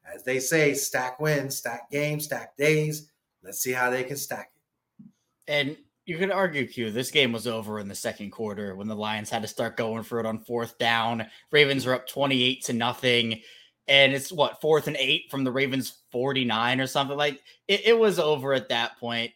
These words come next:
Speaker 2: Jared Goff looked like he was seeing ghosts all day. It was a complete performance, right? We were looking for that full sixty-minute performance from the offense,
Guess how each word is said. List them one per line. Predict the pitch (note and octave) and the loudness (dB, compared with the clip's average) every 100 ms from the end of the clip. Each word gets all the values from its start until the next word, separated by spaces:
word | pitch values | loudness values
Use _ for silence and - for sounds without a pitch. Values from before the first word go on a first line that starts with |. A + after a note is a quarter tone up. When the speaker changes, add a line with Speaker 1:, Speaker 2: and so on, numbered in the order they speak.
| C3 | -4
Speaker 2:
Jared | D3+ E3 D3+ | 0 2 0
Goff | C3 C3+ C3+ C3 | 4 4 2 -2
looked | B2+ | -6
like | B2+ B2 | -4 -4
he | C3 | -4
was | A#2+ - | -8 -6
seeing | B2 A#2 | -6 -6
ghosts | A2 A#2 A#2 - | -4 -6 -6 -6
all | A2+ | -4
day. | G#2+ A#2+ A#2+ | -4 -2 -2
It | A#2+ | -2
was | B2 | -2
a | C3+ | -4
complete | C#3+ B2+ - G#3+ - | -6 -8 -6 -6 -6
performance, | G3 E3 G3 F#3 - | -8 -2 -2 -2 -6
right? | C#3 | -10
We | C#3 D3+ | -6 -4
were | D3+ | -2
looking | E3 F3+ D#3+ | -2 -6 -10
for | D3+ | -6
that | C#3 - - | -6 -8 -6
full | D3+ D3+ | -2 -2
sixty-minute | - E3 D3+ - D#3 D3 D3 | -4 -10 -10 -10 -8 -4 -6
performance | - C#3 C3+ C3 C3 A#2+ - _ _ _ _ _ _ | -8 -10 -4 -2 0 -2 -6 _ _ _ _ _ _
from | C#3 C#3 C#3+ C#3+ C#3+ - | 0 2 2 -2 -10 -4
the | C3 | 0
offense, | A#2 A2+ B2+ A#2+ A#2+ - | 0 0 -2 -2 -4 -10